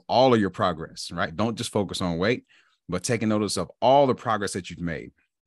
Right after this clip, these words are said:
Number five, focus less on what you want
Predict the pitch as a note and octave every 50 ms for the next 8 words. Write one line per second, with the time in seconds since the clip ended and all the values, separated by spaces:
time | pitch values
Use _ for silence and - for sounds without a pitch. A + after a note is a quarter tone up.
0 | _ _ _ _ _ _ _ _ _ _ _ _ _ _ F2 E2+ D#2 D2 - -
1 | A2 A2 A2+ A#2 A#2 A2+ A2+ - - _ _ _ _ _ _ _ _ _ _ _
2 | - - A#2+ A#2 B2 - A#2 G2+ - - F2+ G2 A2 A2+ A2+ - F#2+ E2 F#2 F2
3 | E2+ E2+ F#2 F#2+ F2 F2 E2 D#2+ D#2 F2 G#2+ C3 C#3 B2 - - - - -